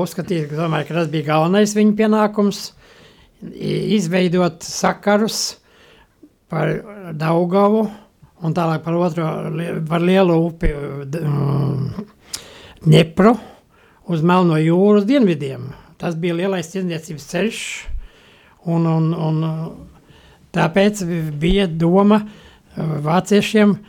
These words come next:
kad izveidot šajā vietā tādu apmetni, kura nodarbotos ar tirdzniecības jautājumiem. Un, un pa-, papildus viņi ņēma to, ka tici-, ticīgo vic-, vi-,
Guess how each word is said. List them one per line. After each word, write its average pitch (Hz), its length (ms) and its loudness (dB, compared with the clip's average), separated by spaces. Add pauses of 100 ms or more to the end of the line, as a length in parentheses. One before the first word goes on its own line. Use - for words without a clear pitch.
(260)
kad 165 220 -2
izveidot 165 800 0
šajā 156 380 0
vietā 185 400 0
tādu 151 320 -4
apmetni, 220 640 2 (800)
kura 214 280 4 (200)
nodarbotos 208 880 0
ar 190 200 0 (600)
tirdzniecības 202 520 0
jautājumiem. 135 680 -2 (600)
Un, 160 140 0
un 160 220 2 (280)
pa-, 170 200 -4
papildus 185 640 0
viņi 165 220 2
ņēma 175 340 2
to, 165 160 0 (140)
ka 143 400 -6
tici-, 208 480 0
ticīgo 214 420 2
vic-, 240 300 2
vi-, 240 180 0